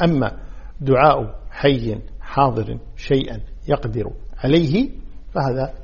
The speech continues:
لا بأس به إن شاء الله تبارك وتعالى. <clears throat> ثم قال المؤلف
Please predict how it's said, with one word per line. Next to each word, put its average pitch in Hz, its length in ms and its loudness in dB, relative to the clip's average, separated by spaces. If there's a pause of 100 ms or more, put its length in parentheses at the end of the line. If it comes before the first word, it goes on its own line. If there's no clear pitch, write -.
لا 123 140 0
بأس - 280 -6
به 113 340 -2
إن 120 80 -4
شاء 107 220 -4
الله 117 160 -4
تبارك 113 640 -6 (960)
وتعالى. - 400 2 (2500)
<clears throat> - 100 4 (2000)
ثم 214 200 6
قال 151 260 6
المؤلف 135 640 2